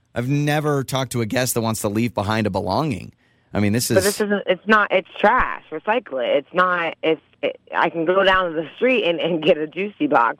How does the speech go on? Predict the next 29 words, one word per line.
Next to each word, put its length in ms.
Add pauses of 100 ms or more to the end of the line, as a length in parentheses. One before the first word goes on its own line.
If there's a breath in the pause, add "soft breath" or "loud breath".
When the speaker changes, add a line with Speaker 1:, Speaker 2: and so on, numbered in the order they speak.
Speaker 2:
I 80
don't 160
Speaker 1:
Yeah, 140
Speaker 2:
need 80
another 180
Speaker 1:
no, 60
no, 20
no, 80
Speaker 2:
one. 100
Speaker 1:
I 60
know. 260
I'm 120
Speaker 2:
Please. 80
Speaker 1:
just 140
saying 280
it 160
says 320
Juicy 380
Juice. 260
This 260
is 120
a 40
hundred 320
percent 360
juice 260
and 100
no 160
added 280
sugar. 420